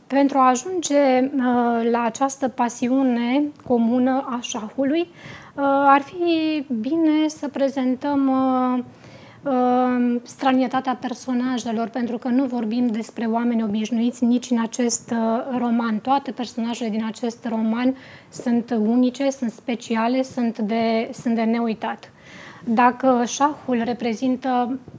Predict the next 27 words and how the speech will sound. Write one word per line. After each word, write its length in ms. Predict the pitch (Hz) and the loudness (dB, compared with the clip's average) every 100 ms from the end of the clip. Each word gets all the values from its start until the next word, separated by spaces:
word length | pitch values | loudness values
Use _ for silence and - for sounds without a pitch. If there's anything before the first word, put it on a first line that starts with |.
| - _ - - - - - | -20 _ -20 -20 -20 -20 -18
să-i 240 | - - 294 | -14 -2 0
spunem, 380 | - 285 277 254 | 2 4 6 4
un 100 | 247 | 2
suprapersonaj 840 | 285 - 262 262 233 240 247 247 | 0 2 2 2 -2 0 0 0
al 140 | 240 220 | 0 0
cărții, 360 | - 233 220 285 | -2 -4 0 2
un 180 | 254 226 | 0 0
personaj 580 | - 220 - 233 240 226 | -4 -4 -4 -4 -4 -4
care 240 | - 220 | -6 -4
nu 100 | 220 | 0
este 320 | 269 254 262 254 | 0 -2 -4 -6
prezent, 520 | 240 233 - 285 320 - - - - - - - | -4 -4 -2 -2 -4 -10 -20 -20 -20 -20 -20 -8
um, 1040 | 311 262 262 254 254 254 254 247 247 247 247 - - - - - - - - - | 2 4 6 6 6 4 2 2 2 0 -4 -10 -20 -20 -20 -20 -20 -20 -18 2
eroul 600 | 320 370 294 254 269 269 - - | 4 4 4 4 2 -2 -16 -4
cărții 480 | 339 349 - 349 - | -2 -2 0 0 2
îl 140 | 339 | 0
reprezintă 500 | 320 - 294 311 311 | 0 0 0 2 2
un 160 | 285 269 | 2 2
băiețel, 480 | 240 233 226 339 285 | 2 0 -2 -2 0
este 220 | 285 277 | -2 0
un 180 | 262 240 | 2 2
băiețel 540 | 233 220 - 294 320 - - - _ - | 2 -2 -2 -2 -2 -6 -20 -20 _ -10
care 180 | 339 285 | -4 0
la 80 | 269 | 0
începutul 420 | 262 262 262 247 | 0 -4 -2 0
romanului 460 | 240 240 247 226 | 0 2 2 2
are 360 | 226 226 226 | 0 0 -2